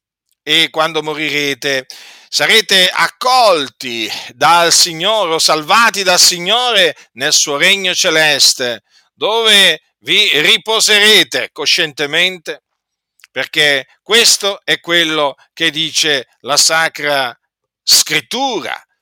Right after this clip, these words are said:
Quindi vi esorto, a voi che siete sotto il peccato, senza Cristo, senza Dio nel mondo, ravvedetevi, credete che Gesù Nazareno è il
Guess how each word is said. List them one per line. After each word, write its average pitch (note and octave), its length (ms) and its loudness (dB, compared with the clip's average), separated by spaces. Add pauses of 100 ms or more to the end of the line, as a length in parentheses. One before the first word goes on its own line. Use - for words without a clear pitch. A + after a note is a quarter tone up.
Quindi G#3+ 320 0
vi G3 100 -2
esorto, F#3+ 800 0 (260)
a A2 100 -8
voi G3 320 -2
che F#3 160 -2
siete G3 380 2
sotto A#3+ 340 0
il A3 100 -2
peccato, E3 720 0
senza G3+ 440 2
Cristo, G#3 680 2 (220)
senza B3 640 2
Dio A#3 360 2
nel F#3 220 0
mondo, G#3 580 -6 (260)
ravvedetevi, D#3+ 1080 0 (220)
credete G3 720 2
che D3+ 140 -6
Gesù D3 320 -6
Nazareno E3 800 0 (340)
è A3 340 2 (100)
il F3+ 760 0